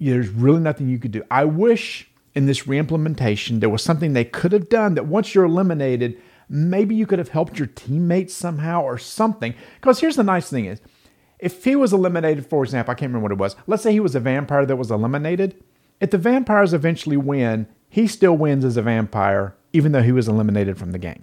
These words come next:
Because if the vampires eliminated all the werewolves,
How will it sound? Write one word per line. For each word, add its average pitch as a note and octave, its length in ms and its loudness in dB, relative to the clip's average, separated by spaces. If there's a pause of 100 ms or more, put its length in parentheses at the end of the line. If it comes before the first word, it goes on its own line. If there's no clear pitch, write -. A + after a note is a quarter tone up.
(100)
Because C#3 500 2
if C3+ 180 -2
the A#2+ 60 -8
vampires D3+ 500 2
eliminated C#3 360 0
all C3 100 6
the A#2+ 60 4
werewolves, A2+ 520 2